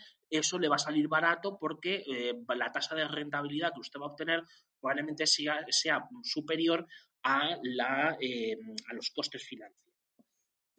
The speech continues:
Eso fue al principio, eso sobre todo a partir de los años dos mil once, doce, trece, ¿no?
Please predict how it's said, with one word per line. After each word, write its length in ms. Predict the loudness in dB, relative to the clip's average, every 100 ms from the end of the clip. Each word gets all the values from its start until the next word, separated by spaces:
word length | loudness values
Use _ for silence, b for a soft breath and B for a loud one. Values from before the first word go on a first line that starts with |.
| -16 -16 _
Eso 180 | -20 -20
fue 180 | -2 0 0
al 180 | -4
principio, 640 | -4 -6 -6 -4 -4 -2 -6
eso 100 | -4
sobre 220 | -6 -2
todo 140 | 0
a 100 | 0
partir 260 | -2 -4 -6
de 40 |
los 180 | -4 -6
años 260 | -6 -6 -6 B B _
dos 380 | -6 -2 0 -2
mil 600 | -2 2 4 4 0 -4
once, 680 | -2 0 0 -2 -6 -2 -2
doce, 380 | -2 -4 -2 -6
trece, 540 | -6 -12 -14 -16 -20 _
¿no? 160 | -16